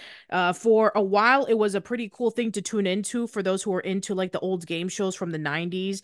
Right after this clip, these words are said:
and also for people who were really into extreme sports. But nowadays, it's actually a blessing in disguise that we were able to record some old things from it, because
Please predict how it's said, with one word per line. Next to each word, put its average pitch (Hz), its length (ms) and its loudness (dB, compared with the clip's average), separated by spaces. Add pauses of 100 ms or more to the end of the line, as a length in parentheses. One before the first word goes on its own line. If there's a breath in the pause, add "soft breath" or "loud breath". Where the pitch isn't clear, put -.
(320 loud breath)
and 170 220 0
also 196 320 0
for 180 120 -6
people 185 240 -8
who 170 120 -4
were 160 180 0
really 170 340 -4
into 180 280 -6
extreme 170 420 -4
sports. 170 640 -4 (320 loud breath)
But 196 240 2
nowadays, 226 640 4
it's 220 180 0
actually 214 420 -2
a 170 140 -2 (220)
blessing 202 520 0
in 208 100 0
disguise 190 500 0
that 170 120 0
we 165 100 -2
were 165 140 0
able 180 260 -2
to 175 100 -10
record 175 400 -4
some 170 160 -6
old 170 240 -4
things 208 240 -2
from 165 160 -6
it, 151 140 -6
because 165 480 -2